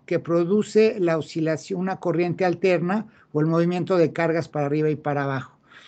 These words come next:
Pero lo que es complicado es que para una frecuencia determinada, este alambre tiene que corresponder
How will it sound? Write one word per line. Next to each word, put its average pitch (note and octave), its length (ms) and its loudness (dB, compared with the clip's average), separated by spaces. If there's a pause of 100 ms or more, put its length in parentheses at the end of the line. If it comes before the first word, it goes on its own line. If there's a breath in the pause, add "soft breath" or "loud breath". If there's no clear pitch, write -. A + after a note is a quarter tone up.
(240 loud breath)
Pero F3+ 200 6
lo F#3 180 6
que A3 100 4
es A3+ 120 2
complicado A3 880 0
es F#3+ 200 -2
que G3 140 -4
para D#3+ 360 -2
una G3 480 0
frecuencia F#3 640 -2
determinada, F#3+ 920 0 (400 soft breath)
este G3+ 340 2
alambre G3+ 460 0
tiene F#3 340 -4
que F3+ 160 -6
corresponder F3+ 840 -2